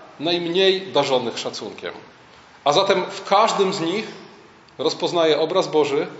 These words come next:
i podobieństwo do Chrystusa. A to jest już wystarczająca podstawa do tego, aby szacunkiem otaczać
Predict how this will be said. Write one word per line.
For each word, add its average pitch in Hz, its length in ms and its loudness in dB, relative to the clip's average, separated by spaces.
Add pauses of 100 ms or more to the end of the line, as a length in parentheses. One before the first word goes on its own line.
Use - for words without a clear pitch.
(500)
i 143 80 -14
podobieństwo 143 540 -4
do 139 100 -4
Chrystusa. 113 560 -2 (460)
A 147 80 2
to 202 100 4
jest 233 160 2
już 226 140 0
wystarczająca 214 840 4
podstawa 170 500 2
do 170 120 0
tego, 139 460 4 (500)
aby 147 400 2 (100)
szacunkiem 175 840 2
otaczać 131 580 0